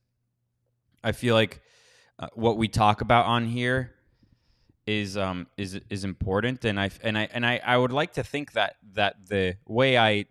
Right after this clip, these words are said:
deliver certain messages is slightly different than the average conservative, than the typical talking point. I mean, I really strive for that. So, um, you know,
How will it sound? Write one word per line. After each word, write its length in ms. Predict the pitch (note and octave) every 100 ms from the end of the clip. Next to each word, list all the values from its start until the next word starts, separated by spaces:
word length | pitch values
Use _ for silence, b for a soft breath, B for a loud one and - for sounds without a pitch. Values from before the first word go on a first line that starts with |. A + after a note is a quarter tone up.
| G2+
deliver 600 | A2+ A#2 A#2 A#2 G#2 -
certain 440 | - A#2 G#2 G2+ G2+
messages 540 | A2 A2+ F#2+ F#2+ F2
is 100 | F2+
slightly 420 | - G#2 G2+ G2
different 360 | F#2 G2+ G#2 G2
than 160 | F#2+
the 120 | F2+ D#2+
average 380 | F2+ F2+ F2
conservative, 720 | - F2+ - G#2 G2 F#2+ F2 E2
than 160 | F2+
the 80 | F2
typical 440 | - F#2+ G2+ F2+
talking 500 | - G2+ G2 - F#2+
point. 320 | F2 - E2+ -
I 60 | A#2
mean, 160 | A#2
I 100 | G#2+
really 260 | G#2 B2 A2
strive 420 | - A2+ A2 A#2
for 180 | - F#2+
that. 240 | E2+ E2 - _ _ _ _ -
So, 460 | - - D3 C#3 - - - - _ _ _ _ _
um, 360 | C3+ C#3 C#3 C3+ _ _
you 140 | F#3 G#3
know, 240 | C3+ C#3+